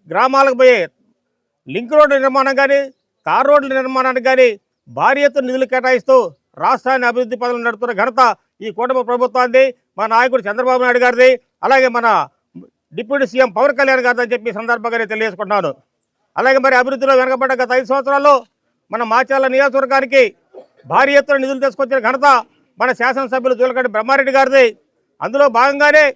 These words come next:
మరి ఈరోజు మన మాచర్ల పట్టణంలో సిమెంట్ రోడ్లు లేని అన్ని ప్రాంతాల్లో కూడా యుద్ధ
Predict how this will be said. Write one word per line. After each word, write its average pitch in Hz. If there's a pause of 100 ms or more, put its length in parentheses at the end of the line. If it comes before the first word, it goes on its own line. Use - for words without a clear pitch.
(420)
మరి 247
ఈరోజు 277
మన 262 (100)
మాచర్ల 269
పట్టణంలో 285 (720)
సిమెంట్ 285
రోడ్లు 277
లేని 254 (580)
అన్ని 285 (100)
ప్రాంతాల్లో 294
కూడా 277 (720)
యుద్ధ 208